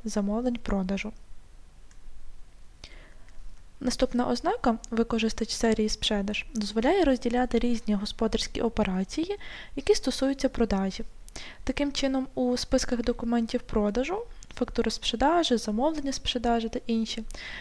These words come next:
буде відображати сто-, стовпець із серіями документів, і, відповідно, користувач зможе переглядати документи, які відносяться до певної серії,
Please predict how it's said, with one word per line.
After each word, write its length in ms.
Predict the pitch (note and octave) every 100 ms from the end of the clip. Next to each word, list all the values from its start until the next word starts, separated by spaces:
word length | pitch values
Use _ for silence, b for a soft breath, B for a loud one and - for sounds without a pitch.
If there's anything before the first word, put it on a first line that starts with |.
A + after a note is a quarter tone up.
| B
буде 180 | G4+ G#4
відображати 520 | C#4+ A#3+ A#3+ A#3+ -
сто-, 300 | B3 - A#3+
стовпець 760 | - - C4+ - G3+ G#3 D4 -
із 80 | B3
серіями 560 | - C4 A#3+ A3 G#3 G#3
документів, 800 | A#3 A#3 A3 F#3+ F#3 G3 F4 A4+ - - B B B B
і, 100 | F4+
відповідно, 540 | F#4 - A#3 B3 D4 C#4+
користувач 680 | A3+ G#3+ - A3 B3+ D#4+ - - - -
зможе 340 | A#3+ A3+ A#3 A3+
переглядати 560 | A#3 A3+ A3 A3 A3
документи, 580 | A3 A3 A3 G#3+ G#3+ G#3+
які 220 | G#3+ G#3+
відносяться 580 | A3 G#3 G#3 G3+ G#3+ -
до 100 | G3+
певної 360 | - G#3 G3+ G#3
серії, 500 | - E4 F#4 E4